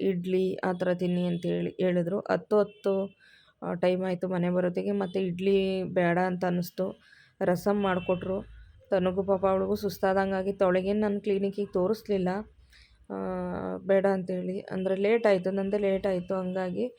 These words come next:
just ಟ್ಯಾಬ್ಲೆಟ್ಸ್ ತೊಗೊಂಬಂದು ಅವಳಿಗೆ ಕುಡಿಸಿ ಮಲಗಿಸೋಣ ಅಂತೇಳಿ ಎಬ್ಬಿಸ್ತಾ ಇದ್ವಿ. ರೈಸ್ ಕೂಡ ರೆಡಿಯಾಗಿದೆ, ಈಗ ರಸಮ್ ಕೂಡ ಮಾಡ್ತಾಯಿದ್ದಾರೆ ನನ್ನ ಹಸ್ಬೆಂಡು. ಓಕೆ, ಈ ಹಲ್ಲು ವಿಷಯದಲ್ಲಿ ಮಾತ್ರ ಯಾವುದೇ ಕಾರಣಕ್ಕೂ ನೆಗ್ಲೆಕ್ಟ್ ಮಾಡಬೇಡಿ. ಯಾಕಂದ್ರೆ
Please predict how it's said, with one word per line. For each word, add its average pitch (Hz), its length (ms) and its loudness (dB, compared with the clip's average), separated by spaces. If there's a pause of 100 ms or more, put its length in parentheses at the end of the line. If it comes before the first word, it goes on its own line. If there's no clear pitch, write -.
(520)
just 220 280 -2
ಟ್ಯಾಬ್ಲೆಟ್ಸ್ 202 480 0
ತೊಗೊಂಬಂದು 190 800 0
ಅವಳಿಗೆ 180 400 -2
ಕುಡಿಸಿ 180 440 -6
ಮಲಗಿಸೋಣ 180 500 -2
ಅಂತೇಳಿ 175 720 -4 (480)
ಎಬ್ಬಿಸ್ತಾ 190 400 -2
ಇದ್ವಿ. 180 320 0
ರೈಸ್ 180 280 -2
ಕೂಡ 190 240 -4
ರೆಡಿಯಾಗಿದೆ, 180 600 -2
ಈಗ 175 80 -4
ರಸಮ್ 180 420 -4
ಕೂಡ 175 160 -4
ಮಾಡ್ತಾಯಿದ್ದಾರೆ 175 640 -2
ನನ್ನ 170 220 -6
ಹಸ್ಬೆಂಡು. 175 680 -8 (1000)
ಓಕೆ, - 180 -8
ಈ 214 540 2
ಹಲ್ಲು 202 400 2
ವಿಷಯದಲ್ಲಿ 226 440 2
ಮಾತ್ರ 196 240 0
ಯಾವುದೇ 185 340 2
ಕಾರಣಕ್ಕೂ 190 440 -4
ನೆಗ್ಲೆಕ್ಟ್ 175 440 -2
ಮಾಡಬೇಡಿ. 175 480 -2
ಯಾಕಂದ್ರೆ 180 500 -2